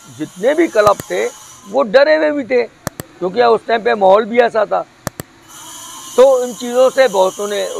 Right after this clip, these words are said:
जो सेक्रेटरी थे, उन्होंने फ़ायदा भी उठाया और बहुत से फ़ायदे भी पहुँचाए। ये नहीं है कि, अ, बिल्कुल ही आपका सिस्टम को वो कर दिए, मगर मेरा ये कहना है कि भाई, कोई भी आए अब इस दफ़ा, अगर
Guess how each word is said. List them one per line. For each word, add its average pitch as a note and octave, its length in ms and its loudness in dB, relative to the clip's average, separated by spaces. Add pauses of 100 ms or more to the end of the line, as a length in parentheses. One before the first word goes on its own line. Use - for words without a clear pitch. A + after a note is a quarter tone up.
(440)
जो F3 200 -2
सेक्रेटरी F#3+ 520 -4
थे, G#3+ 80 -2
उन्होंने E3 320 -4
फ़ायदा F#3 360 2
भी G#3+ 120 -6
उठाया A3 440 2 (520)
और G#3+ 200 4
बहुत F#3 280 -4
से A#3 140 -2
फ़ायदे F3 400 -2
भी D4+ 120 0
पहुँचाए। C4+ 460 2 (260)
ये A3+ 220 -2
नहीं F4+ 160 -2
है F4+ 60 0
कि, F4 100 2
अ, D4 260 4
बिल्कुल B3+ 420 -6
ही C4+ 340 -4 (140)
आपका A3+ 320 2 (400)
सिस्टम B3 320 -2
को A#3 160 4
वो A3+ 100 4
कर G#3 160 2
दिए, F3+ 280 -6 (760)
मगर B3 420 2 (540)
मेरा B3 220 4
ये C#4+ 180 0
कहना A3 340 -2
है A3 300 0 (400)
कि F3+ 80 -2
भाई, A#3+ 260 2
कोई B3 440 0
भी C4+ 180 -4
आए A3+ 240 6
अब G3+ 380 -2
इस F3 160 -8
दफ़ा, G3+ 360 2 (680)
अगर B3+ 400 2